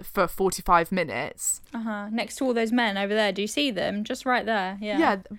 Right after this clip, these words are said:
Speaker 1: just go take one of those gin and tonics that's on the side. I wouldn't be drinking it.
Speaker 2: Are you feeling lucky? <laughs>
Speaker 1: Yeah. Do I fancy my chances tonight?
Speaker 2: Russian roulette at the pub?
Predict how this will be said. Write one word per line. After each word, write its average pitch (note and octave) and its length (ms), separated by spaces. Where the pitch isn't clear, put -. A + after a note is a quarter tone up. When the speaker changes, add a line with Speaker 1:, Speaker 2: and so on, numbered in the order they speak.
Speaker 1:
just D#4+ 200
go D#4+ 120
take D4 320
one A#3+ 200
of A3 120
those G#3+ 320
gin G3+ 160
and G3+ 100
tonics E3 300
that's F#3 120
on F3 120
the F3 40
side. E3 220
I F3 60
wouldn't F3+ 180
be - 60
drinking - 340
it. D#3 160
Speaker 2:
Are B3+ 60
you C#4 80
feeling F#4+ 280
lucky? F4 520
<laughs> - 280
Speaker 1:
Yeah. G#4+ 220
Do E4+ 160
I E4+ 60
fancy D4+ 340
my C#4 100
chances A3 480
tonight? - 360
Speaker 2:
Russian D4+ 460
roulette D#4+ 460
at - 140
the C4 60
pub? D#4 340